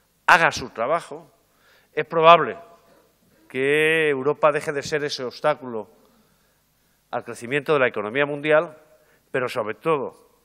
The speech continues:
que deje de ser el obstáculo para que la economía española recupere ritmos de crecimiento.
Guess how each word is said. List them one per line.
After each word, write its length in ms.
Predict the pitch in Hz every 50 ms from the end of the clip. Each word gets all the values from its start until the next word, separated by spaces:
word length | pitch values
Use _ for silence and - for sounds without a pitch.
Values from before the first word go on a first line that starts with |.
| _ _ _ _ _ _ _ _ _ _ _ _
que 140 | - 107
deje 260 | 117 147 143 - 156 127
de 80 | 113
ser 240 | 107 - 156 156 143
el 100 | 135 117
obstáculo 600 | 110 - - - 151 135 131 143 147 165 170 - _ _ _ _ _ _ _ _ _ _ _ _ _
para 380 | - 120 117 120 117 - - -
que 120 | 127 123
la 140 | 113 113 110
economía 520 | 110 - - 107 101 107 117 151 170 180
española 540 | 165 147 - - 147 151 165 165 147 147 151
recupere 540 | 143 131 123 - 117 104 - 160 151 147 143
ritmos 380 | 127 143 160 156 165 160 135 -
de 80 | 123
crecimiento. 760 | - 120 117 - - 117 139 165 165 131 - - 104 87 -